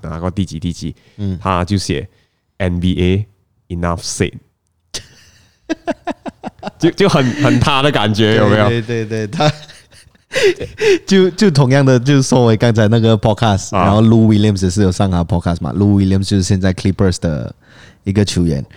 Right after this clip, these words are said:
Speaker 2: 然后 Lou Williams 说他那个时候，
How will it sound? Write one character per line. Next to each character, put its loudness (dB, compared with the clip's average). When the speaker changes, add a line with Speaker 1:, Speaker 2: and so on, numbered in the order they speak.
Speaker 2:
然 0
后 4
Lou 4
Williams 2
说 2
他 -2
那 0
个 0
时 -2
候， 2